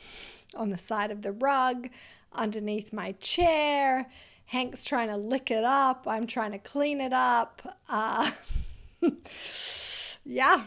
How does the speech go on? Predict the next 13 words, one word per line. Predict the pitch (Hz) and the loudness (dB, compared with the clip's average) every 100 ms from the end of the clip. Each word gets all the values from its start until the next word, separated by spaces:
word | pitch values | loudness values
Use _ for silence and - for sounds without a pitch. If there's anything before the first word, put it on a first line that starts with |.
| - - | -6 -16
it | 262 | -12
was | 254 247 | -10 -10
quite | - 233 233 - | 0 4 4 2
the | |
sight. | 202 - 254 339 254 - - - - - | -6 -2 0 0 -2 -6 -10 -10 -12 -6
Uh, | 214 208 208 208 208 202 - - _ _ _ _ _ | -2 0 0 2 2 2 -2 -8 _ _ _ _ _
but | 226 226 | 0 0
we're | 214 | 0
here. | 202 277 254 240 - _ _ - | -2 2 2 2 -4 _ _ -12
I | |
cleaned | 220 254 269 277 | -6 -2 -2 0
it | 240 | 2
up. | 208 196 | 2 0